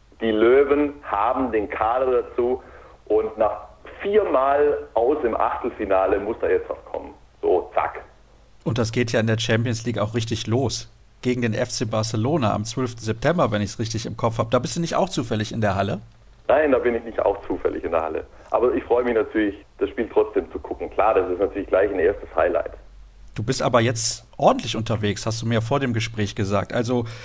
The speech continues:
Speaker 2: für dich gibt's so eine Südwest-Tour in den nächsten Tagen. Wo werden wir dich überall hören können?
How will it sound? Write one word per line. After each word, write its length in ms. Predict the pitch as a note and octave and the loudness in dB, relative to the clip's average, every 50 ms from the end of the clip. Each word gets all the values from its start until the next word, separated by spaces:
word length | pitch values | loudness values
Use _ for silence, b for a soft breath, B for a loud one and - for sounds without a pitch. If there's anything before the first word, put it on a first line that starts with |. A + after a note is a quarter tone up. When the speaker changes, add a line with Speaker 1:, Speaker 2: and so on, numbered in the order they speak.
| B B - | B B -4
Speaker 2:
für 100 | - C3+ | -2 0
dich 180 | C#3 D#3 - | 0 -2 -2
gibt's 200 | - E3+ D#3+ - | -2 -4 -4 0
so 100 | - D3 | 0 0
eine 280 | D3 D3 C#3+ C#3+ C#3 C3 | 2 4 4 4 4 4
Südwest-Tour 760 | A#2 C#3+ C#3 - - E3 G#3 - - - - - F#3 F3+ E3+ | 2 -2 -4 0 0 0 0 0 -2 -4 -2 0 2 2 2
in 60 | E3 | 2
den 120 | E3 E3 | 0 0
nächsten 320 | E3 E3+ F3+ - - E3+ - | 0 0 -2 -2 -6 -6 -4
Tagen. 400 | - C#3+ C#3+ D#3 E3+ F3 E3 D#3 | -2 0 0 0 0 0 -2 -4
Wo 140 | D#3+ D3+ | -2 0
werden 200 | D3+ D#3+ D#3+ D#3+ | 0 0 0 0
wir 80 | D3 D3+ | -2 -2
dich 140 | C#3+ - - | -2 -2 -4
überall 320 | - D3+ D3+ D3 C#3 C#3 | -2 0 0 2 2 2
hören 300 | C3 C3+ C3 C#3 D#3 D#3+ | 2 4 4 2 2 0
können? 360 | - - D#3 D#3+ G3 B3+ - | 0 0 0 2 0 -4 -8